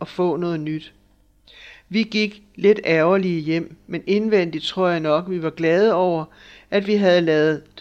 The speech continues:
ladet vores hjerter løbe af med os. Vores halvtomme kufferter skænkede vi ikke mange tanker. Når jeg tænker tilbage på det første år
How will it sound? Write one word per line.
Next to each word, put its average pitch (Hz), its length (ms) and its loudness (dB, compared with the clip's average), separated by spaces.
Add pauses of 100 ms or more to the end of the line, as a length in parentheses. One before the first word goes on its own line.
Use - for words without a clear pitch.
(180)
ladet 160 380 2
vores 151 240 2
hjerter 156 380 2
løbe 156 300 -2
af 156 240 0
med 143 260 -4
os. 151 340 -10 (480)
Vores 165 280 0
halvtomme 175 580 -2
kufferter 190 580 -4 (420)
skænkede 185 580 0
vi 170 120 -8
ikke 170 460 -2
mange 151 320 -4
tanker. 131 480 -10 (1500)
Når 190 160 4
jeg 180 100 4
tænker 185 280 0
tilbage 202 640 2 (120)
på 190 100 -2
det 170 100 0
første 185 500 -2
år 160 380 -2